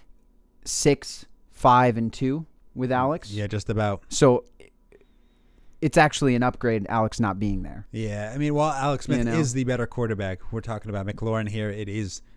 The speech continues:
Speaker 1: We're,
Speaker 2: the upgrade for
Speaker 1: and
Speaker 2: him.
Speaker 1: we're not saying he's going to be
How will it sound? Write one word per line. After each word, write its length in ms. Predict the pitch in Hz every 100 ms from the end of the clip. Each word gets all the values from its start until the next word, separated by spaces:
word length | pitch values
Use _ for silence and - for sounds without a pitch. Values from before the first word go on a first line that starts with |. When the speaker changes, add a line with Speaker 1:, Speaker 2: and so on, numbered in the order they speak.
| -
Speaker 1:
We're, 100 | 208
Speaker 2:
the 80 | 202
upgrade 380 | 107 - 95 92
for 100 | 90
Speaker 1:
and 120 | 180
Speaker 2:
him. 20 |
Speaker 1:
we're 100 | 196
not 260 | 220 208 -
saying 500 | - 170 156 143 131
he's 220 | 135 120
going 280 | 131 127 120
to 140 | -
be 400 | 110 123 120 110